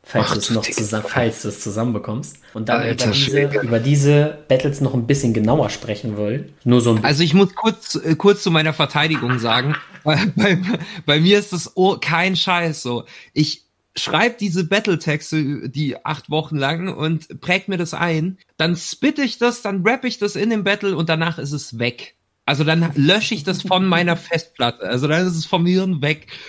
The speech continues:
Speaker 2: Und ich kann mich selten an irgendwelche Sachen erinnern, außer ich verbinde irgendwie die Momente mit irgendwas Besonderem
Speaker 1: Ja.
Speaker 2: so. Oder, oder d-, der Moment bleibt halt irgendwie hängen oder so, dass was Krasses passiert oder
Speaker 1: Glaub
Speaker 2: so.
Speaker 1: mir, du musst dich nicht entschuldigen. Die sind, glaub ich,
Speaker 2: Okay.
Speaker 1: alle so eindeutig. <laughs>
Speaker 2: Okay,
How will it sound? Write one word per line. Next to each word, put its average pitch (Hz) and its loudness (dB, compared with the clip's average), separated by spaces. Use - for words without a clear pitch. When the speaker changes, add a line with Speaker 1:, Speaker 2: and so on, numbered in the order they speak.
Speaker 2:
Und 147 0
ich - -4
kann 180 -2
mich 185 -4
selten 165 0
an 151 0
irgendwelche 156 -2
Sachen 143 -6
erinnern, 151 -2
außer 165 0
ich 135 -6
verbinde 160 0
irgendwie 147 0
die 139 -4
Momente 135 -4
mit 123 -6
irgendwas 113 -10
Besonderem 110 -6
Speaker 1:
Ja. 101 -8
Speaker 2:
so. 95 -10
Oder, 127 -2
oder 139 0
d-, - -8
der 135 2
Moment 139 2
bleibt 123 0
halt 117 0
irgendwie 117 -2
hängen 113 -4
oder 107 -6
so, 107 -8
dass 110 -4
was 120 -6
Krasses - -4
passiert 117 -2
oder 95 -6
Speaker 1:
Glaub 110 0
Speaker 2:
so. 127 -4
Speaker 1:
mir, 120 -2
du 127 -6
musst 127 -4
dich 131 -2
nicht 117 -2
entschuldigen. 120 -2
Die 123 -4
sind, 120 -4
glaub 120 0
ich, 107 -2
Speaker 2:
Okay. 104 -4
Speaker 1:
alle 127 0
so 135 -2
eindeutig. 120 0
<laughs> - -8
Speaker 2:
Okay, 123 2